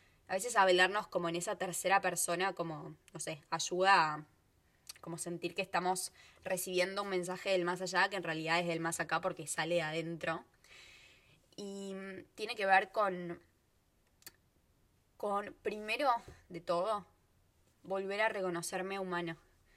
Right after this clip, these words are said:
Porque como seres humanos, una de las cosas que necesitamos para sobrevivir,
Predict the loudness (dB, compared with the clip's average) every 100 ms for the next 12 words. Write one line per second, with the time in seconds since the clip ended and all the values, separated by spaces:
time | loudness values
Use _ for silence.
0 | _ -20 -20 _ -4 -2 -2 -4 -4 -6
1 | -6 -4 -2 -2 -4 -6 -4 -4 -4 -8
2 | -12 _ _ _ _ _ _ _ _ _
3 | -12 -4 0 0 -2 -4 -4 -4 -6 -6
4 | -6 -6 -6 -4 -6 -4 -6 -4 -4 -6
5 | -2 -4